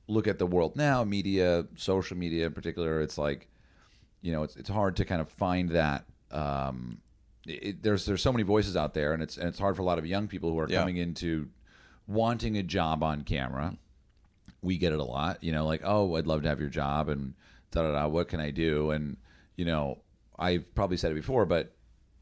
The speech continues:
Speaker 1: similar to you, I'm sure you've asked a lot of people for advice. We were at Waste Management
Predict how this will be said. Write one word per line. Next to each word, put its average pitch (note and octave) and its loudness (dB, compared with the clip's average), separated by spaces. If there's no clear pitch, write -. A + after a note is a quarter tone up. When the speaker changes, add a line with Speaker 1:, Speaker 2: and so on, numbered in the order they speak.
Speaker 1:
similar A#2 2
to F#2+ 0
you, G#2 6
I'm F2 4
sure F#2+ -2
you've E2 0
asked D2 -2
a - -2
lot - -2
of C#2+ -4
people D#2+ -6
for D2+ -2
advice. D2 -2
We F2+ 0
were E2+ 2
at D#2 0
Waste E2 0
Management D#2+ -4